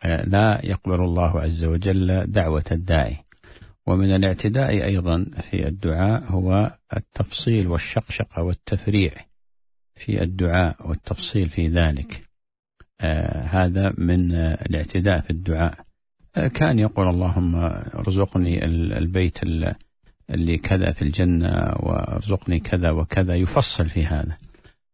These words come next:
آه، هذا أيضًا من الاعتداء في الدعاء. كذلك من الاعتداء،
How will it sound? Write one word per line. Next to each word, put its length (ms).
آه، 340
هذا 420
أيضًا 240
من 200
الاعتداء 540
في 220
الدعاء. 380
كذلك 480
من 240
الاعتداء، 640